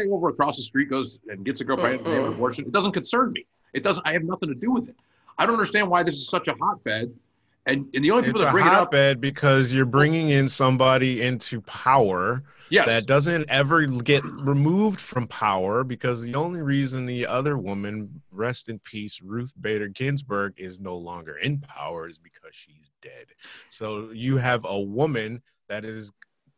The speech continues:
Speaker 3: well, w-, regardless of what her gender is, you have a person
Speaker 1: Yeah.
Speaker 3: being placed into the Supreme Court of the United States of America, the highest court in the land, that is gonna tell every woman in the country,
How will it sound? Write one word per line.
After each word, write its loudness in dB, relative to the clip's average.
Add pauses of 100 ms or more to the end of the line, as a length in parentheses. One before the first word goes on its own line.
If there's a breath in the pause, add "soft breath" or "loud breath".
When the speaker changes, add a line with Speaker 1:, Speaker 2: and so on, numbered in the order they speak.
(300)
Speaker 3:
well, -8
w-, -6
regardless 2
of -2
what 2
her 0
gender -2
is, -8
you -10
have -8
a -8
person -2 (100)
Speaker 1:
Yeah. 4
Speaker 3:
being -6
placed -8
into -6
the -6
Supreme -6
Court 0
of -6
the -8
United -6
States -12
of -14
America, -8
the -10
highest -6
court -8
in -12
the -10
land, -10 (420)
that -2
is -4
gonna -2
tell 6 (600 loud breath)
every 6
woman 6
in 4
the 0
country, 0